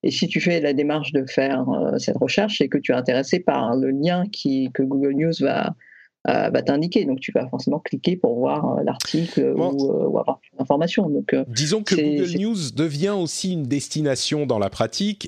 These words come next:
Speaker 2: et il y a des gens qui vont sur Google News pour voir ce qui se passe. Et effectivement, quand tu n'as pas, euh,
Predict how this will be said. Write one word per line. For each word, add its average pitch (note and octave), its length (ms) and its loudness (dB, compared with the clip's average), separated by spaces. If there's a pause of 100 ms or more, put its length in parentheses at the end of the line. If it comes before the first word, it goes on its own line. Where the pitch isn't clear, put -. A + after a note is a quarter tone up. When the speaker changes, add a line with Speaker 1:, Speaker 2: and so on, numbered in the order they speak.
Speaker 2:
et - 20 2
il A#2+ 80 0
y A#2+ 60 2
a - 20 -2
des A2 100 0
gens C3+ 120 0
qui - 160 -4
vont B2+ 100 0
sur G#2+ 220 -2
Google A#2+ 260 -2
News A#2+ 340 -2
pour A#2 140 -2
voir A#2 180 0
ce - 80 -10
qui B2 120 -6
se - 100 -10
passe. F3+ 280 -2 (220)
Et A#2 100 0
effectivement, B2+ 600 -2
quand A#2 180 -4
tu - 180 -4
n'as A#2 120 0
pas, C3+ 360 -2 (300)
euh, G2 540 0